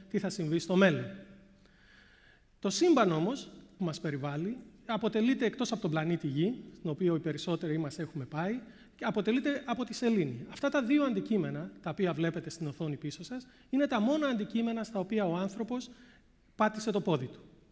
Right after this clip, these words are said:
Όλα την άλλη πληροφορία την οποία έχουμε για τον κόσμο που μας περιβάλλει, όλα τα άλλα πληροφορίες τις οποίες έχουμε πάρει,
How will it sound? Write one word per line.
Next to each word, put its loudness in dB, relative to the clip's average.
Όλα 8
την 2
άλλη 2
πληροφορία 2
την -4
οποία 0
έχουμε -4
για -2
τον -2
κόσμο 2
που -8
μας -8
περιβάλλει, -8
όλα 2
τα 0
άλλα 0
πληροφορίες 0
τις -6
οποίες -2
έχουμε -4
πάρει, -4